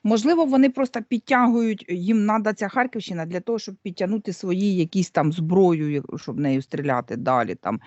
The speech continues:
і знищувати не прям коло Харківщини, да, а десь, ну,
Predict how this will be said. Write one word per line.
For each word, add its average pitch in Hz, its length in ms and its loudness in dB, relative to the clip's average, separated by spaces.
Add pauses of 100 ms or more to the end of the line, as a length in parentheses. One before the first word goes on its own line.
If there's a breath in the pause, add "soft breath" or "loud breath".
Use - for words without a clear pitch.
(160 loud breath)
і 147 100 -2
знищувати 170 500 0
не 165 100 0
прям 233 240 2
коло 185 240 -4
Харківщини, 143 640 -4
да, 165 200 0 (260 loud breath)
а 147 120 -6
десь, 190 320 -4 (240 soft breath)
ну, 165 320 -2